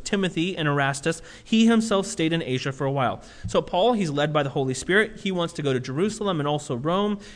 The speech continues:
He's like, "Look, I'm gonna send Timothy and Erastus before me to go prepare the way. They're gonna go and get things in order, uh,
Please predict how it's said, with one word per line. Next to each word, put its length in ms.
He's 160
like, 120
"Look, 160
I'm 100
gonna 120
send 360
Timothy 380
and 80
Erastus 420
before 320
me 120
to 60
go 140
prepare 360
the 100
way. 380
They're 160
gonna 180
go 240
and 80
get 200
things 220
in 100
order, 420
uh, 300